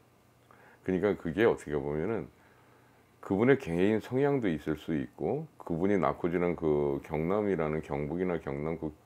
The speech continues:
그 대구 막 그쪽으로 내가 그분을 알고 있는데, 막 그, 어차피 보면 그쪽이잖아요.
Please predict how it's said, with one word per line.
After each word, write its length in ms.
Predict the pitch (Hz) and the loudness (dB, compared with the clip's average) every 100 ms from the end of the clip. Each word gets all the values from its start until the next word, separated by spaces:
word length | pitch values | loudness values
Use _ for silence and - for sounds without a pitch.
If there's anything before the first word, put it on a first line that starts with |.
| - | -12
그 140 | - 78 | -4 -4
대구 280 | - 73 101 | 0 0 0
막 160 | 90 | -2
그쪽으로 440 | - 78 98 107 87 | -4 -2 0 0 -2
내가 240 | 76 69 73 | -2 -2 -4
그분을 320 | 71 76 73 | -4 -2 -2
알고 200 | 62 64 | -4 -6
있는데, 200 | 67 55 - | -6 -8 -4
막 180 | 87 - | -2 2
그, 100 | 98 | 2
어차피 280 | - 120 | 4 2
보면 160 | 98 90 | 2 0
그쪽이잖아요. 480 | 82 - 76 73 | 0 0 0 -2